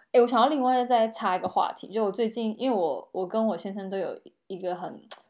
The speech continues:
不好的习惯，就是吃完正餐之后都会想要吃甜，甜点。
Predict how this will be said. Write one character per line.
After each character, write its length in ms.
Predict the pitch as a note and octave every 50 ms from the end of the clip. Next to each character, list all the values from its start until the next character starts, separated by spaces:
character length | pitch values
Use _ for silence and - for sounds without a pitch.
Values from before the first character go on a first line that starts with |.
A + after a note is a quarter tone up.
| _
不 80 | - B3+
好 180 | A#3 - E3 -
的 80 | E3
习 300 | F3 - - - - D#3
惯， 180 | - - G3+ G3
就 80 | G3
是 120 | G#3 A3 G#3+
吃 260 | G#3 - - - G#3+
完 300 | G3+ G3+ E3+ D3 E3+ F#3
正 200 | - A#3 G#3+ F#3+
餐 240 | G3 - F#3+ F#3 F3+
之 60 | F3+
后 80 | F#3 F#3
都 140 | F#3 F#3+
会 80 | F#3+ G3
想 180 | F#3+ G3 - D3+
要 80 | F3
吃 720 | F#3 - - - - F#3+ E3+ F3 F3 F3 E3+ E3+ E3+ E3+ - _ _ _
甜， 340 | - - F#3 D#3+ F#3 G#3+ - _ _ _ _ _
甜 340 | - - G#3+ E3 F3+ F#3 G#3
点。 320 | - - G#3 - - -